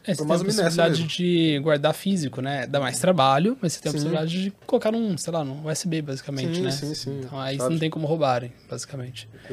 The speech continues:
Speaker 2: Mas eu acho que, que é um negócio que, assim, na, na minha visão, das especulações disponíveis hoje no mercado financeiro, eu acho que a especulação em cripto é uma das que tem maiores chances de dar resultado futuro,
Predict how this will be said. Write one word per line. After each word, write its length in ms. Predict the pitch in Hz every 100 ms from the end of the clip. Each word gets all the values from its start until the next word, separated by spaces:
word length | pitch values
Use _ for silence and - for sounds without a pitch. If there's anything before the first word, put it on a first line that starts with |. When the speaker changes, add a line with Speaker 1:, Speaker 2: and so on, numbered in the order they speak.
| 117
Speaker 2:
Mas 180 | 127 123
eu 100 | 135
acho 100 | -
que, 240 | 170 165
que 160 | - 160
é 60 |
um 80 | 156
negócio 300 | 156 151 -
que, 220 | 175 160 - - - - -
assim, 280 | 156 175 123 - - - - - -
na, 120 | 117 123 127
na 140 | 127
minha 140 | 139
visão, 360 | 147 156 143 120 - - - - 117
das 260 | 156 202
especulações 1080 | 190 202 - 196 - 180 175 - 147 147 160
disponíveis 760 | 131 165 - 170 143 160 151 120
hoje 220 | 131 139
no 80 | 131
mercado 380 | 123 120 120 117
financeiro, 580 | 131 123 - 120 151 - - - -
eu 200 | 156 156
acho 200 | 156 -
que 120 | -
a 20 | 151
especulação 600 | - 151 151 147 147 147
em 80 | 180
cripto 520 | - 147 170 - 180
é 40 | 151
uma 160 | 147
das 120 | 143 -
que 80 |
tem 140 | 131 143
maiores 360 | 143 139 160
chances 320 | 175 151 - 151
de 100 | 151
dar 280 | 135 143 117 - - 135
resultado 340 | 131 135 139
futuro, 360 | - 135 131